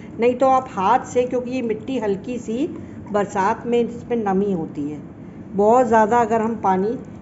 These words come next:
एकदम धार से डाल देंगे तो वो सब बीज जो हैं वो मर जाएंगे और इनको हमें छाया में रखना है। ये मैंने बीज लगा के आपको दिखाए। तो friends, ये जो है ये जब बीज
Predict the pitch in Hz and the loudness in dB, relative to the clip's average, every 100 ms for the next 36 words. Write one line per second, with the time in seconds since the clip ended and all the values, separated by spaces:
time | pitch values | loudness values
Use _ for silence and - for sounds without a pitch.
0 | - 190 226 233 185 202 240 247 220 202 | -6 -2 0 0 0 4 4 2 0 2
1 | 185 180 185 220 226 233 214 214 180 190 | 2 0 0 0 0 0 0 -2 -4 -4
2 | 185 190 196 196 202 180 160 156 151 151 | -2 -2 0 -2 0 0 -2 -6 -6 -8
3 | 156 - - - - 202 220 220 254 226 | -10 -12 -14 -12 -6 0 0 2 0 2
4 | 269 - 185 185 202 190 165 - 151 147 | -2 -2 0 2 2 0 -2 -6 -10 -10
5 | - - - - - 185 165 185 185 185 | -12 -14 -14 -16 -12 -12 -8 -6 -6 -6
6 | 180 233 269 269 285 233 269 262 269 254 | -2 4 6 6 2 4 2 4 2 2
7 | 254 262 233 214 247 202 - 190 196 - | 2 2 2 2 -2 -4 -4 -2 -2 -4
8 | - - - - 220 226 220 214 208 196 | -10 -14 -16 0 4 4 4 2 2 0
9 | 196 170 - 220 233 262 - - 208 220 | -2 -4 0 2 2 -2 -8 -8 0 2
10 | 226 226 214 220 214 220 220 180 190 180 | 4 4 4 0 2 2 2 0 -2 -2
11 | 165 214 208 | 0 -2 -2